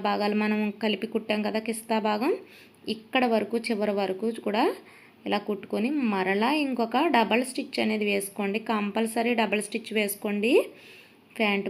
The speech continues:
భాగానికి. ఈ విధంగా కుట్టు వేసుకున్నాం కదా, ఇప్పుడు రెండు కాలు భాగాలు కుట్టు వేసుకోవాలి. ఇ-, ఇప్పుడైతే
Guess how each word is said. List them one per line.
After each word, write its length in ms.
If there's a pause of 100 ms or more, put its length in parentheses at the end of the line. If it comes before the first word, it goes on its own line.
భాగానికి. 480 (880)
ఈ 100
విధంగా 340 (440)
కుట్టు 240
వేసుకున్నాం 580
కదా, 160 (1300)
ఇప్పుడు 260 (260)
రెండు 240 (100)
కాలు 320
భాగాలు 420 (720)
కుట్టు 300
వేసుకోవాలి. 640 (380)
ఇ-, 160 (180)
ఇప్పుడైతే 640